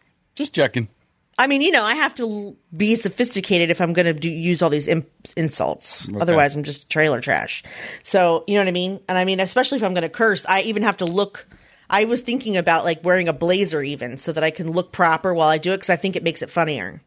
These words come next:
Speaker 1: I think you're right. Tail works.
Speaker 2: Um, yeah, Scott said tail is the best thing. So I said, "I'm gonna use tail." Um, but anyway, yeah. Oh my God.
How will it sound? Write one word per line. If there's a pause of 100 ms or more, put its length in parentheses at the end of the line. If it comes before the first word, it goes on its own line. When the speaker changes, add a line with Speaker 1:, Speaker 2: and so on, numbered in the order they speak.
(120)
Speaker 1:
I
think
you're
right. (580)
Tail
works.
Speaker 2:
Um, (880)
yeah,
Scott
said
tail
is
the
best
thing. (1040)
So
I
said, (140)
"I'm
gonna
use
tail." (1040)
Um,
but
anyway, (1040)
yeah. (140)
Oh
my
God.